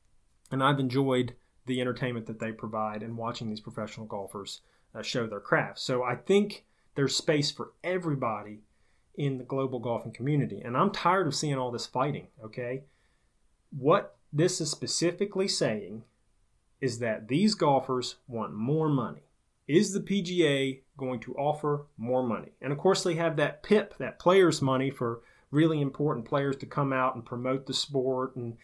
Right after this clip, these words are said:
and try to get the players, uh, more involved with the community and things like that. So that, that is a way to pay back to some of their star players that create the draw.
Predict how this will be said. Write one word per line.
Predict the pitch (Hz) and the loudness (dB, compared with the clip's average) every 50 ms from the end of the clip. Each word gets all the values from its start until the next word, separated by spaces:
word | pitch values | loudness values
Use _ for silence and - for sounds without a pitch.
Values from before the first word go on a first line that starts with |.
| _ - | _ -4
and | 139 143 | -2 2
try | - 151 143 139 | 4 6 6 6
to | 127 127 117 - - _ _ _ _ _ - | 4 2 0 -2 -8 _ _ _ _ _ 4
get | - 165 165 | 4 4 6
the | 151 139 | 4 0
players, | - - 156 147 147 143 143 139 131 - - | -2 2 2 4 4 4 4 2 0 -2 -4
uh, | 123 131 - - 143 | -6 -6 -6 -4 -4
more | 135 147 151 147 147 | -2 0 2 2 2
involved | 139 131 123 131 139 139 135 135 131 135 131 | 0 0 0 2 2 4 4 2 0 -2 -4
with | 127 131 131 - | -4 -2 -2 -4
the | 117 | -6
community | 110 - 127 131 135 139 139 135 127 135 131 | -10 -8 -6 -4 -2 -2 -2 -2 -2 -2 -2
and | 127 120 120 | -4 -4 -4
things | 135 135 131 127 - | -4 -2 -2 -2 -2
like | 131 120 120 117 - | -2 -2 -2 -2 -2
that. | 131 123 131 131 131 | 0 0 0 0 0
So | - - 139 139 139 147 | 0 0 0 0 2 4
that, | 160 175 214 214 | 4 4 4 4
that | 175 180 202 208 | 4 4 4 4
is | 202 165 | 4 4
a | 156 147 | 2 2
way | 143 135 151 165 165 165 165 165 165 | 2 4 4 6 6 8 6 6 4
to | 160 - - 143 139 135 131 117 - - _ - | 2 0 2 2 2 2 2 -2 -6 -12 _ -6
pay | - - 165 165 156 | 0 2 4 4 6
back | 143 143 135 131 131 135 - | 4 4 4 2 2 0 -4
to | - 143 131 | -4 -4 -4
some | - - 143 135 | -2 -2 -2 -2
of | 131 120 120 | -2 -4 -2
their | 127 120 123 | -2 -2 -2
star | - - - - 147 143 135 135 | -2 -2 0 4 4 4 4 4
players | 135 - 180 190 185 156 151 147 147 - | 2 2 2 2 4 2 2 0 -2 -4
that | 139 123 - | -4 -6 -6
create | - - - 143 135 131 120 120 113 - | -6 -4 -2 0 0 0 -2 -4 -6 -6
the | - | -8
draw. | 139 135 151 185 185 143 | -2 4 6 6 6 6